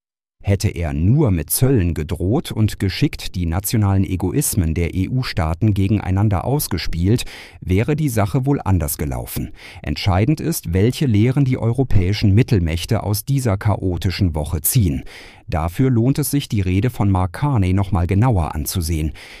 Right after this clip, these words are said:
Der kanadische Premier hat die neue Weltordnung und ihre Herausforderungen für Staaten wie Deutschland in bestechender Klarheit beschrieben. Carney sieht die amerikanische Hegemonie am Ende. Eine Welt, in der die U S A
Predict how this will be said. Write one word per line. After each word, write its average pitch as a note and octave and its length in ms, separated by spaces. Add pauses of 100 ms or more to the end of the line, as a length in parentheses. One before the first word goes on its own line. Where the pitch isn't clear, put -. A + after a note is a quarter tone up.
(220)
Der C#2 180
kanadische C#3 560
Premier G#2+ 560
hat - 300
die F2+ 120
neue F#2+ 400
Weltordnung G2 720
und G#2+ 160
ihre B2+ 220
Herausforderungen F#2 920
für F2 160
Staaten E2 480
wie D#2 100
Deutschland F#2+ 540
in G#2 140
bestechender E2+ 580
Klarheit D#2+ 500
beschrieben. E2+ 520 (680)
Carney D#3 440
sieht C#3+ 400
die B2 280
amerikanische F2+ 760
Hegemonie G#2 640
am D#2 140
Ende. C2+ 340 (320)
Eine D2+ 240
Welt, A#2 400
in B2 140
der G2+ 120
die F#2+ 160
U G2+ 160
S F#2 160
A G2 240